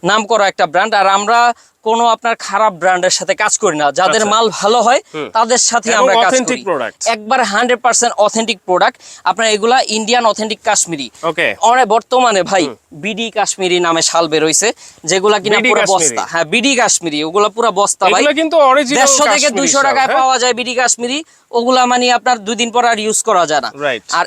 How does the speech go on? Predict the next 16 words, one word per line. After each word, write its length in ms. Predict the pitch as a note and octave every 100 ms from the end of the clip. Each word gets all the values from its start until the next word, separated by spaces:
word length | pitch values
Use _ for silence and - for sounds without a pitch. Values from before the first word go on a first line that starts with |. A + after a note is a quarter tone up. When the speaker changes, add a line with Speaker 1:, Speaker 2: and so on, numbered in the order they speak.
| -
Speaker 1:
এইগুলা 400 | A#3 A3 A#3+ A#3
এক 100 | A3+
একটা 260 | - A3+
শাল 360 | G3+ - G#3+ F#3
ভাই, 240 | E3 E3+
আসলে 300 | F3 - G3+ G#3+ -
ঐতিহ্য, 680 | B3 - A#3+ D3 - D3 - -
Speaker 2:
হুম। 180 | C#3+ G#2 _
Speaker 1:
কাশ্মীরের 600 | A#3+ A3+ - A#3+ B3 B3 A3+
ঐতিহ্য, 600 | G#3 A3+ - A3+ C#3+ -
Speaker 2:
হুম, 140 | D3+ B2+
হুম, 140 | F3 D#3
Speaker 1:
আপনারা 260 | D#3+ G3+
Speaker 2:
হুম। 80 | G3+
Speaker 1:
দেখতেই 360 | G3+ A3 - A#3
পাচ্ছেন। 460 | F#3 F3 - A3+